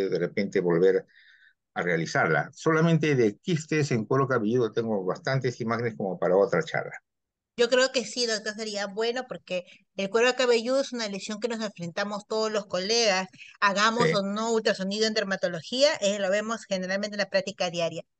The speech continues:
Speaker 2: Aquí una pregunta técnica, ¿qué tipo de acoplamiento, supongo que dice, usa para las lesiones extrofíticas? Yo supongo que si usted usa algún tipo de silicona, algo para mostrar sus imágenes, o la pone abundante gel o lo sumerge en el agua.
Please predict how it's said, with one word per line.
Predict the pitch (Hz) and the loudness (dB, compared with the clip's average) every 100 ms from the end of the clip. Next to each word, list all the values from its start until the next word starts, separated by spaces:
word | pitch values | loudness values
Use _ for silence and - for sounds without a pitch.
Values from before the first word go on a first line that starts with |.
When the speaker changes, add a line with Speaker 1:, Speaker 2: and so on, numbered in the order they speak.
| - | -6
Speaker 2:
Aquí | - 233 302 | -4 0 2
una | 320 339 | 4 4
pregunta | 349 269 254 254 247 | 6 4 4 2 0
técnica, | 247 208 185 175 - 175 | 0 -4 -4 -10 -8 -6
¿qué | - | -2
tipo | 302 330 320 311 | -2 -2 0 2
de | 285 | 2
acoplamiento, | - 196 190 175 220 277 320 - 202 - | 2 -2 -2 -2 2 4 2 0 -2 -2
supongo | 180 214 240 240 | -6 -6 -2 -2
que | 226 175 | -2 -4
dice, | 196 240 311 - - _ _ _ | -4 -6 -6 -8 -20 _ _ _
usa | - 262 269 269 | -4 -2 0 0
para | 247 208 | 2 2
las | |
lesiones | 190 170 226 220 | 2 0 -2 -4
extrofíticas? | 214 190 165 220 208 160 190 165 | -4 -6 -4 -6 -6 -6 -6 -2
Yo | 220 | -2
supongo | 247 247 247 | -2 -6 -4
que | 240 | -4
si | 190 | -4
usted | 196 - 202 | -6 -8 -6
usa | 202 220 226 220 240 226 226 - - - - | -4 -4 -6 -4 0 0 0 -6 -16 -16 -4
algún | 196 202 220 214 | 0 2 2 -2
tipo | 233 - 226 | -4 0 2
de | 202 190 185 185 180 180 180 175 | 2 0 2 0 0 -2 -4 -4
silicona, | 208 196 202 208 220 233 226 202 | -4 -4 -4 2 4 4 2 0
algo | 208 214 | 0 -2
para | 220 202 | -2 -2
mostrar | 185 185 202 | -4 -8 -10
sus | 202 | -8
imágenes, | 208 269 294 294 285 | -2 0 4 4 4
o | |
la | 220 | -2
pone | 208 220 208 | -2 -2 0
abundante | 202 196 185 190 208 202 220 | 0 0 -2 0 0 0 -2
gel | - 302 294 | 4 4 6
o | 247 | 4
lo | 190 | 2
sumerge | 180 190 190 196 | -2 -2 -2 -2
en | 196 | -2
el | 190 208 | -2 2
agua. | 262 277 269 | 2 2 -2